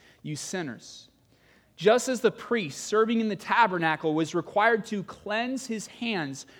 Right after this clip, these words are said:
before entering into the presence of God, so we as a kingdom of priests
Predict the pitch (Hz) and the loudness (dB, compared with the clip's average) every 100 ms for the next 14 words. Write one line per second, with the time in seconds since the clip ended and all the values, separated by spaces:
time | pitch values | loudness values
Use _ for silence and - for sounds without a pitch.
0 | - 190 180 226 220 220 214 247 - 254 | -2 0 4 6 6 4 0 0 -2 -2
1 | 233 226 180 160 156 - 208 220 214 196 | 0 0 -2 -4 -6 -2 0 0 -2 -2
2 | 170 190 170 135 - - - - 220 196 | 2 6 6 2 -6 -20 -16 8 8 8
3 | 240 262 226 220 202 - - 262 277 214 | 6 6 6 4 0 -6 0 2 4 2
4 | 165 170 180 - - 269 233 - - | 0 0 -2 -4 -8 -2 -2 -2 -12